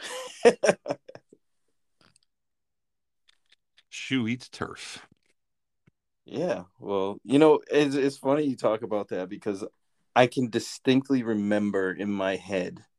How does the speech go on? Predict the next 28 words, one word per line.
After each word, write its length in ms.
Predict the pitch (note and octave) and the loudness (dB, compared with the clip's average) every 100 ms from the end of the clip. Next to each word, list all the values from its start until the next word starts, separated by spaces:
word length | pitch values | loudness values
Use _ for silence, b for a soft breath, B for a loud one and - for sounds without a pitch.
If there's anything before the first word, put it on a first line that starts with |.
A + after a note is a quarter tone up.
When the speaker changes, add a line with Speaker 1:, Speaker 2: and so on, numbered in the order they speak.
| _ _ _ _ _ _ | _ _ _ _ _ _
Speaker 1:
when, 520 | - G2 G2 F#2+ F#2+ F#2 - | -8 0 0 0 -4 -6 -6
uh, 440 | F2+ E2+ E2 E2+ - _ _ _ _ | -4 -2 -2 -4 -8 _ _ _ _
Marshall 480 | - G2+ G#2 G#2 G#2 | -4 4 6 6 -2
Cassidy 580 | - - F#2+ - F#2+ F2+ | 0 4 4 4 -2 -2
w-, 180 | F2+ F2 - | -2 -6 -8
used 280 | G2 F2+ | -12 -6
to, 140 | G2 F#2 _ - b b _ - | -4 -6 _ -20 b b _ 0
you 100 | G#2 | 6
know, 160 | G#2 | 8
you 140 | A#2+ D#3+ | 8 8
know 100 | G3+ | 10
how 100 | F#3+ | 8
he 100 | D#3+ | 6
used 160 | D3+ | 2
to 80 | A#2+ | -2
just, 280 | F#2 G2+ - _ | -8 -12 -16 _
like, 180 | G2 G2 _ _ _ _ - | -8 -8 _ _ _ _ 0
out 160 | B2 | 2
and 80 | C3 | 4
out 220 | B2 A#2 F#2 | 2 0 -2
downpour 640 | A#2+ A2+ A#2 - A#2 A#2+ - | 0 0 -2 0 4 4 2
<laughs> 120 | - D#3+ | -2 0
at 200 | C3 - | 0 -4
Saratoga 640 | - B2+ A#2 - A2 A2+ | -2 0 -2 -6 -8 -6
Speaker 2:
Mm-hmm. 320 | G2+ F#2+ G2+ G#2 _ | -6 -6 -6 -8 _
Speaker 1:
for 100 | - | -2
no 260 | B2 A#2 A#2 | 0 2 2
reason 560 | A2+ A2 A2 A#2 B2 | 2 -6 -6 -6 -6